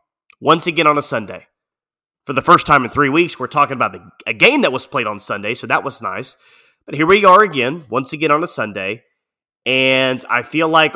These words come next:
all of the <laughs> Sunday episodes recently all kinda sound the same at this point, which is, hey, it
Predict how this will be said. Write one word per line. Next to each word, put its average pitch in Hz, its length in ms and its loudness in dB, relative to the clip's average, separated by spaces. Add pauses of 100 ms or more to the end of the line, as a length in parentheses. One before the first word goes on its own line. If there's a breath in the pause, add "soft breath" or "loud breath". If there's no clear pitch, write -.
(120)
all 151 240 -2
of 151 80 -2
the 131 80 -10
<laughs> - 0 -
Sunday 165 540 0
episodes 139 600 -4
recently 135 640 -2
all 139 160 0
kinda 131 260 0
sound 117 320 -2
the 107 60 -10
same 107 240 -6
at - 80 -20
this - 160 -16
point, - 340 -14 (180)
which 120 280 -8
is, 117 340 -6 (180)
hey, 269 220 2
it - 60 -6